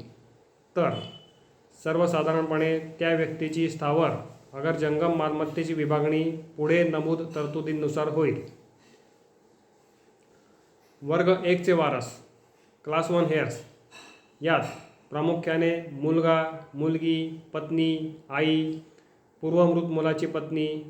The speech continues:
पूर्वमृत मुलाचा मुलगा, पूर्वमृत मुलाची मुलगी,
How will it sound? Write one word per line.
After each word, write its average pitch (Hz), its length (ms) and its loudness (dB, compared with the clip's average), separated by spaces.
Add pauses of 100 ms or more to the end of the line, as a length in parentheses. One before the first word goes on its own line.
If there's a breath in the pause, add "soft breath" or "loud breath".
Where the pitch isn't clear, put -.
(240)
पूर्वमृत 170 460 2
मुलाचा 156 420 0
मुलगा, 156 380 2 (460)
पूर्वमृत 165 480 0
मुलाची 156 340 -2
मुलगी, 156 420 0